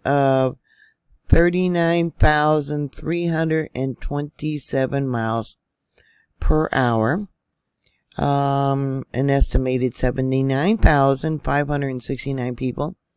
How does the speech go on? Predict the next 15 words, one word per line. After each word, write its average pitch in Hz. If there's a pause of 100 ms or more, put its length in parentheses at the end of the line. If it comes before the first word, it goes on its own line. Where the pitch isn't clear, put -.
(500)
would 208
die 131
from 127 (480)
Though 156
just -
the 151
wind 175
blast, 123
can 120
you 180
imagine 131
that? 156
It'd -
be 127
horrible. 113